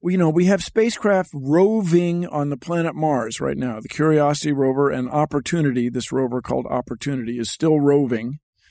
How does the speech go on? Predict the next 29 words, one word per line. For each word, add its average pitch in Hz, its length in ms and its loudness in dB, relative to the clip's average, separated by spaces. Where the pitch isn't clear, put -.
on 151 260 0
Mars. 170 760 2
It 175 120 -2
is 160 220 -2
reasonable 175 680 2
that 147 220 0
if 156 180 -6
not 170 200 0
the 160 100 0
next 185 280 0
spacecraft, 151 640 -2
the 143 80 -8
one 165 260 0
after 151 400 -2
that 139 380 0
and 135 160 -4
the 131 60 -2
one 143 200 0
after 139 300 -4
that 147 340 0
will 135 220 0
lead 165 300 2
us 139 380 0
to 143 240 -2
where 139 400 2
there 131 440 0
is 123 520 -4
liquid 156 520 0
water. 135 480 0